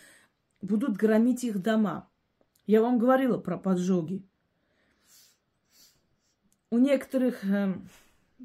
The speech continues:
прапоров, майоров и прочих товарищей в подвалах будут обнаруживать, э, гуманитарку. Им очень несладко придётся.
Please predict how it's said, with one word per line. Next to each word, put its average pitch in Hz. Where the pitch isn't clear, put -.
прапоров, 247
майоров 233
и 202
прочих 233
товарищей 262
в -
подвалах 226
будут 220
обнаруживать, 220
э, 170
гуманитарку. 196
Им 247
очень 240
несладко 226
придётся. 165